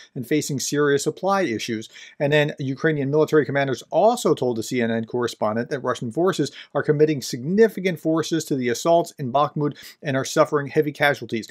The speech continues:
So when I talked about it a couple days ago about why Bakhmut,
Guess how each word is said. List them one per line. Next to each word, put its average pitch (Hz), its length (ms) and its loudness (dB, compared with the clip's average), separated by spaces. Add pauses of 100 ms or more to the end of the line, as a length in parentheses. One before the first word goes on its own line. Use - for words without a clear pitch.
(300)
So 185 120 2
when 202 140 6
I 240 60 2
talked 226 220 6
about 180 220 4
it 156 100 -2
a - 40 -16
couple 180 200 0
days 185 220 4
ago 131 220 2
about 127 300 2
why 143 240 0
Bakhmut, 127 540 0